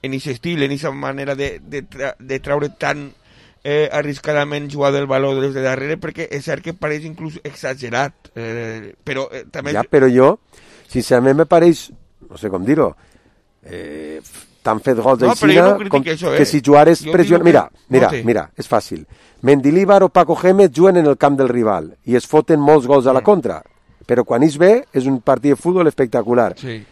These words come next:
Speaker 2: I ells arrisquen, cada un arrisca d'una manera. Jo és que, a mi jo
Speaker 1: És
Speaker 2: crec
Speaker 1: la
Speaker 2: que el
Speaker 1: nostra
Speaker 2: Villarreal
Speaker 1: filosofia de joc.
Speaker 2: pa-, pa-, és que jo, pels futbolistes que tens,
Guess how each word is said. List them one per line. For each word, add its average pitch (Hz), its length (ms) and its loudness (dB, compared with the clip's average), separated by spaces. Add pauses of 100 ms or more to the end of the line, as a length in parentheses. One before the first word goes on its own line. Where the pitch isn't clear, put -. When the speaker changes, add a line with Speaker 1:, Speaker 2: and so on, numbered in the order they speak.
(140)
Speaker 2:
I 113 120 2
ells 160 140 4
arrisquen, 160 680 0
cada 123 240 2
un 143 140 8
arrisca 185 240 0
d'una 185 120 2
manera. 120 360 -2 (360)
Jo 107 120 0
és - 100 -6
que, 190 140 2 (640)
a 95 80 -12
mi 117 200 -2
jo 160 100 2
Speaker 1:
És 143 60 2
Speaker 2:
crec 165 80 2
Speaker 1:
la - 0 -
Speaker 2:
que 160 60 0
el 190 60 4
Speaker 1:
nostra 196 60 0
Speaker 2:
Villarreal 143 420 4
Speaker 1:
filosofia 160 260 -2
de 117 120 -6
joc. 196 180 -4
Speaker 2:
pa-, 147 140 -2 (180)
pa-, 165 100 -8 (160)
és 143 140 -6
que 185 120 4
jo, 190 100 8
pels 202 180 2
futbolistes 165 500 2
que 156 100 4
tens, 160 340 2